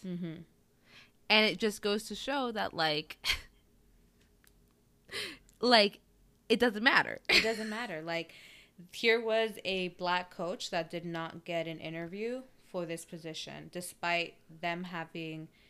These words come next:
Speaker 1: this rule that says that they need to take, I think it's called minority, like, just people of minority, like, into
Speaker 2: Yes.
Speaker 1: consideration for these positions. And I was listening to an episode of The Daily <laughs> 'cause they talked about it.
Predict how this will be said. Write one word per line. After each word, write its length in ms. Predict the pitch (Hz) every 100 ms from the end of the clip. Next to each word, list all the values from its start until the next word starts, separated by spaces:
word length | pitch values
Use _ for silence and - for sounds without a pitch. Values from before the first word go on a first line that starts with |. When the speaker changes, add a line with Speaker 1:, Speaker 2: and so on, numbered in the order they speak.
| - _ _ _ _
Speaker 1:
this 280 | 170 175 -
rule 460 | 175 214 190 160 156
that 320 | 160 151 -
says 360 | - 170 160 156
that 220 | 156 147
they 160 | 165 170
need 280 | 175 185 -
to 100 | 175
take, 460 | - 160 156 - - - _ _ _ - -
I 60 | 185
think 180 | 202 185
it's 140 | 180
called 260 | - 180 175
minority, 500 | 170 165 165 165 -
like, 160 | 185 175
just 200 | 196 -
people 220 | 202 180
of 80 | 170
minority, 500 | 156 151 143 135 156 _ _ -
like, 180 | 156 -
into 300 | 185 180 175
Speaker 2:
Yes. 60 |
Speaker 1:
consideration 800 | 180 180 160 156 151 156 160 156
for 100 | -
these 220 | 151 151 -
positions. 580 | 160 254 294 156 - - - - - - - _ 190
And 340 | 196 190 185 -
I 100 | 196
was 180 | 202
listening 340 | 202 214 269 277
to 80 | 269
an 100 | 196
episode 460 | 165 - - 190
of 140 | 175 165
The 160 | 165
Daily 480 | 156 156 156 196 269 - -
<laughs> 200 | - -
'cause 140 | 240
they 120 | 180
talked 340 | 180 180 175 -
about 260 | 156 151
it. 140 | -